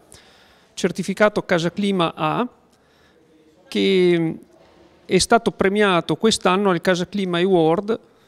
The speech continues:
tra i venticinque progetti finalisti e ha avuto il quarto premio del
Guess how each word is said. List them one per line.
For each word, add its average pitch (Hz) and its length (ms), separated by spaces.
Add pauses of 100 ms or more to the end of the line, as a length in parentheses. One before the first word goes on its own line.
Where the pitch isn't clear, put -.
(400)
tra 185 160
i 180 40
venticinque 185 560
progetti 180 460
finalisti 214 800
e - 160
ha - 20
avuto 190 320
il 175 160
quarto 190 340
premio 180 680
del 175 580